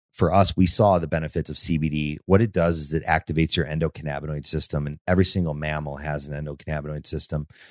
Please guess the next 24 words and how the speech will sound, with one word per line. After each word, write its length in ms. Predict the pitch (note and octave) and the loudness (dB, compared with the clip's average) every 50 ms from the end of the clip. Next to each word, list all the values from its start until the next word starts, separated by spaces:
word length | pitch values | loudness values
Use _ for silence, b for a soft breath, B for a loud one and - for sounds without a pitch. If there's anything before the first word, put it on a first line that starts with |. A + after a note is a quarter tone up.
| b b b b | b b b b
It 160 | - G2 - | 2 2 6
puts 340 | - A2 A#2 - - - - | 6 6 6 6 4 2 4
your 360 | A#2+ G#2+ G2 F2+ F2 E2 D#2+ _ | 6 8 8 6 4 2 -4 _
nervous 360 | - E2 E2 E2 E2+ E2 E2 - | -4 0 2 2 2 2 0 0
system 360 | - F2 D#2 - F2 D#2+ D#2 | 0 0 0 -2 -2 -2 -2
into 300 | D#2 D#2 - - D#2+ C#2+ | -2 -2 -2 -2 -2 -2
homeostasis. 920 | D#2 E2+ D#2+ D2+ D2 D2 - - - D2 C#2+ - - - - - - - - _ b b b b b b b _ - | 0 0 0 0 0 -2 -2 -2 -2 -2 -2 -4 -6 -6 -4 -6 -6 -6 -8 _ b b b b b b b _ -2
And 460 | - F2+ F2 F2 E2+ E2+ E2 E2 D#2+ - _ _ _ | 0 2 2 4 2 0 -2 -4 -6 -10 _ _ _
why 240 | - F2 F#2 G#2 B2+ | 2 4 6 6 6
that's 220 | A#2+ A2 F2+ - - | 4 2 2 0 2
so 140 | - F#2 E2+ | 2 2 2
incredible, 600 | D#2+ D#2+ - - F#2+ F#2+ F#2+ F2+ D#2+ E2 D#2+ D#2 | 0 -2 -2 0 2 4 4 2 2 0 -2 -4
and 80 | D2+ D2 | -4 -6
there's 120 | D2 - | -4 -4
so 200 | - - - G2 F#2 | -4 -2 0 2 2
many 140 | F2 D#2+ D#2 | 2 0 0
benefits, 600 | - G#2+ A2 A2+ G2 - - E2+ D#2+ - - - | 0 0 0 0 0 0 0 0 0 0 -2 -4
is 260 | E2 D#2 C#2+ - - _ _ _ _ _ - | -2 -2 -4 -4 -8 _ _ _ _ _ 0
when 180 | F#2+ G2 G2+ A#2 | 4 4 6 6
your 100 | B2+ A2+ | 6 4
nervous 300 | F#2 F2 F2 F2 E2+ - | 4 2 0 -2 0 0
system 340 | - F#2 D#2+ - F2+ E2 D#2+ | 0 0 0 0 0 -2 -2
is 160 | D2+ - - | -2 -4 -4
homeostasis, 1000 | E2 E2 D#2+ D#2 D2 D2+ - - - D#2+ D#2 D#2+ D#2 - - G#2+ A2 A#2 - - | -4 -4 -2 -2 -2 -2 -2 -2 0 0 0 0 0 2 4 4 4 4 2 -2